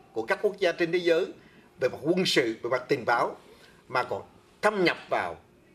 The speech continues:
các công ty tư nhân lớn trên thế giới để ăn cắp cái tài sản trí tuệ, để làm giàu một cách bất chính cho các công ty tại Trung Quốc hay không?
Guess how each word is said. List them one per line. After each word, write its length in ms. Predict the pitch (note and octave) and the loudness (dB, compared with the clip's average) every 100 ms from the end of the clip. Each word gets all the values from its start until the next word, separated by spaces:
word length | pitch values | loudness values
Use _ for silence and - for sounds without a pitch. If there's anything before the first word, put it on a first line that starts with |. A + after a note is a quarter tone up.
| - | -4
các 180 | G3 - | -2 0
công 200 | D#3+ D#3 | -2 0
ty 300 | D#3 D3 C#3+ - _ _ | 0 0 -6 -18 _ _
tư 140 | - G3+ | 4 4
nhân 340 | F#3 F#3 F3 E3+ - _ | 4 2 2 -4 -20 _
lớn 360 | C#3 D3+ F3 A3+ | 2 4 4 0
trên 120 | E3+ | -2
thế 80 | D3+ | -2
giới 280 | D3+ D3 F3 - - _ _ _ - | 0 0 0 -4 -20 _ _ _ -4
để 100 | - | -2
ăn 180 | - F3 | 0 -2
cắp 340 | E3+ C4 C4 - | 0 -4 -4 -6
cái 100 | G3 | -2
tài 140 | G2 | -4
sản 160 | F2+ F#2+ B2 | -4 -10 -10
trí 100 | D3 | -8
tuệ, 240 | G2+ D#2+ - - _ _ _ _ - - | -6 -8 -12 -20 _ _ _ _ -20 -4
để 100 | C#3+ | -2
làm 180 | C3 G#2+ E2+ | 0 -2 -2
giàu 160 | C3 | 0
một 220 | G#2+ F#2+ - | 0 -2 -4
cách 180 | D#3+ | -4
bất 140 | G#3 A#3 - | -2 -2 0
chính 240 | G#3+ C4 - _ _ _ _ _ - | -2 -4 -14 _ _ _ _ _ -4
cho 80 | B2+ | -4
các 160 | D3+ | -4
công 120 | C#3+ B2 | -4 -4
ty 120 | A#2+ | -4
tại 120 | F2 | -6
Trung 100 | G2+ | -8
Quốc 120 | A#2 C#3 | -10 -8
hay 100 | G#2+ | -8
không? 180 | A2 | -6